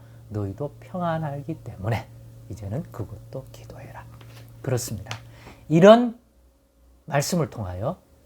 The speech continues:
끝까지 항상 주의 뜻을 분별하며 그 뜻 안에서 기도 제목도 발견하고, 그렇게 하나님이 때가 되면 돌아오게 분명히 알 거니까 그렇게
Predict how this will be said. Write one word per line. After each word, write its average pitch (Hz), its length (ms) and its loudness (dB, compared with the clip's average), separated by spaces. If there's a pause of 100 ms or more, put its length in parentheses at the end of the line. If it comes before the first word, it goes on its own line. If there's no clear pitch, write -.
끝까지 226 500 6
항상 165 600 -2
주의 117 300 -6
뜻을 165 300 -8
분별하며 101 1000 -2 (200)
그 113 200 -4
뜻 104 180 -10
안에서 95 640 2 (180)
기도 110 240 -2
제목도 107 680 -4 (320)
발견하고, 98 920 -2 (360)
그렇게 139 520 -6 (600)
하나님이 113 560 -2
때가 123 220 0
되면 113 300 -2
돌아오게 117 420 -2
분명히 226 420 6
알 107 140 4
거니까 - 580 0 (600)
그렇게 147 680 2